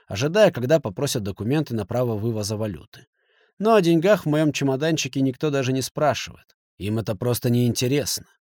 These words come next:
А ведь они наверняка видели на своих приборах, что в чемоданчике пачки денег. Любопытно, почему они так реагируют. Им все равно? Или они просто давно на все плюнули, предпочитая иметь свои твердые проценты с других операций?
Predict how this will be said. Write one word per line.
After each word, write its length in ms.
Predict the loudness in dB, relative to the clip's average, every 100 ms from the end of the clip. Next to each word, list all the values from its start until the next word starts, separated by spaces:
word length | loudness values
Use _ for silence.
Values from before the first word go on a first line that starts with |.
| _ _ _ _
А 100 | -8
ведь 220 | -6 -2
они 180 | 0 2
наверняка 540 | 4 4 2 2 2 0
видели 340 | 0 0 0
на 120 | -2
своих 360 | -2 -2 -4 -6
приборах, 560 | -10 -6 -4 -4 -4
что 140 | -10 -10
в 80 | -8
чемоданчике 680 | -6 -6 -4 -4 -4 -6
пачки 420 | -6 -6 -6 -6
денег. 520 | -8 -10 -12 -18 -20 _ _ _ _ _
Любопытно, 600 | -4 0 2 2 -2 -4 -6
почему 380 | -4 -2 0
они 160 | 0 -2
так 200 | -4 -6
реагируют. 720 | -6 -6 -8 -16 -20 _ -20 _ _ _ _ -8
Им 160 | -6
все 240 | -2 0 0
равно? 440 | 0 0 -2 -4 -12 _ _ _ -2
Или 260 | 2 4
они 240 | 6 4 4
просто 380 | 2 2 2
давно 340 | 2 2 4 4
на 100 | 2
все 220 | 2 0
плюнули, 460 | 0 2 2 2 -4
предпочитая 800 | -10 -8 -6 -6 -2 0 2 0
иметь 280 | 0 0 -2
свои 280 | -2 -2 -2
твердые 460 | 0 0 2 -2
проценты 520 | -6 -6 0 0 0
с 60 | -2
других 380 | -4 -4 -4 -4
операций? 720 | -6 -6 -8 -12 -12 -12 _